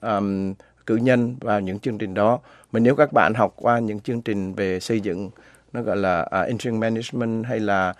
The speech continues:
những chương trình, à, à, mà không có cần những cái cua-, những cái, cái lớp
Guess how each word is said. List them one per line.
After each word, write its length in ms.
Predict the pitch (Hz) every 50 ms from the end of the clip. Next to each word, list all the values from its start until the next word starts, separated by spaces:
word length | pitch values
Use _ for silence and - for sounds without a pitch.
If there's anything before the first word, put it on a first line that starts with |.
| - - - -
những 120 | 104 110
chương 220 | - 127 117 110 104
trình, 300 | 110 98 95 92 90 90
à, 200 | 92 90 90 90 90 87 90 - _ _ _ _ _ _ _ _
à, 260 | - 98 101 90 76 78 95 90 80 - 71 - - - -
mà 160 | - 85 92
không 260 | 90 - - 131 120 -
có 100 | 143 139
cần 400 | - 127 104 98 95 87 90 95 - _ _
những 280 | - 80 104 107 104 110
cái 100 | 131 120 -
cua-, 340 | 120 113 107 107 104 104 -
những 200 | - 117 107 107
cái, 180 | 123 127 120 - -
cái 120 | - 127
lớp 180 | 120 127 139